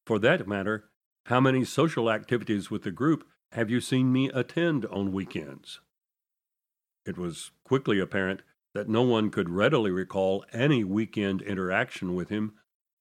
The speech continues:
other than an occasional phone call, text, or email. "Let me tell you why that's the case," he went on.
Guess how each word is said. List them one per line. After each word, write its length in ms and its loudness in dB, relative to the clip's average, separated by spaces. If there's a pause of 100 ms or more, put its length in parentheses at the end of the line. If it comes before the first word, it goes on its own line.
other 300 2
than 500 0 (140)
an 140 -4
occasional 680 0
phone 340 2
call, 480 -2 (120)
text, 440 -6 (200)
or 180 -2
email. 500 0 (1300)
"Let 180 2
me 140 2
tell 320 0
you 220 0
why 240 0
that's 400 -4
the 120 -6
case," 460 -2
he 140 -4
went 200 -6
on. 340 -8